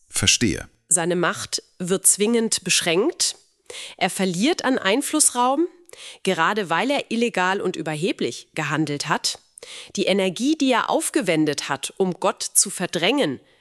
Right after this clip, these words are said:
Speaker 2: wird zu den spirituellen Fesseln, die ihn letztendlich binden.
Speaker 1: Es ist also eine Art Selbsteinkapselung durch puren Egoismus.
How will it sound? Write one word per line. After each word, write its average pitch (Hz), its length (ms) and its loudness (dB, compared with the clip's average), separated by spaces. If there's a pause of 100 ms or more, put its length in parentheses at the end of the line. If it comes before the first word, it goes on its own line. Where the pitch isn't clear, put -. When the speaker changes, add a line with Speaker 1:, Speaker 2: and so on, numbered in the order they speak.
Speaker 2:
wird 180 220 0
zu - 120 2
den 175 160 0
spirituellen 185 760 0
Fesseln, 208 680 2
die 180 200 -4
ihn 180 180 0
letztendlich 160 840 -2
binden. 143 420 -2 (520)
Speaker 1:
Es 107 140 4
ist 113 140 4
also 98 240 2
eine 95 180 2
Art 98 200 2
Selbsteinkapselung 92 1120 0
durch 80 260 -2
puren 110 320 2
Egoismus. 85 600 -2